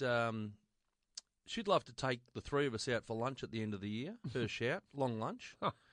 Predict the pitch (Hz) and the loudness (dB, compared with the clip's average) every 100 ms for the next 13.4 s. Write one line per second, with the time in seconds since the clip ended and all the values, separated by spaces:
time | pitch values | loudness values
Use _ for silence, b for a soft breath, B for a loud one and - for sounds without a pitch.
0 | B B B B B - 127 123 123 120 | B B B B B -2 2 2 2 2
1 | 120 117 113 113 110 - _ _ _ _ | 0 0 0 -2 -4 -10 _ _ _ _
2 | - - _ _ _ _ - - 190 233 | -20 -20 _ _ _ _ -6 4 6 6
3 | 277 - _ - 160 180 220 247 247 - | 0 -6 _ -2 0 2 2 2 -2 -10
4 | _ _ _ _ _ - 151 131 123 113 | _ _ _ _ _ -2 0 0 -2 0
5 | 147 196 233 247 - - 101 147 156 127 | 2 2 -2 -4 -12 -18 -4 -2 -2 -4
6 | 113 156 233 - b b b b b b | 0 0 0 -8 b b b b b b
7 | b b _ 135 160 120 151 131 - 104 | b b _ -2 0 4 4 4 2 2
8 | 127 180 226 170 170 139 131 120 185 254 | 4 4 4 4 4 4 4 4 0 -2
9 | _ _ _ 110 107 - 123 123 127 139 | _ _ _ -2 -2 -2 -2 4 4 4
10 | 220 120 113 120 110 127 113 110 107 104 | 2 -2 2 2 2 0 0 0 -2 -4
11 | - 120 220 127 - 123 - 107 - 131 | 0 0 0 -4 -4 -4 -4 -6 0 0
12 | 123 113 101 - 120 123 - 117 117 113 | 0 -4 -4 -2 0 0 0 -2 -2 -4
13 | 98 - - 110 | -6 -8 -2 -2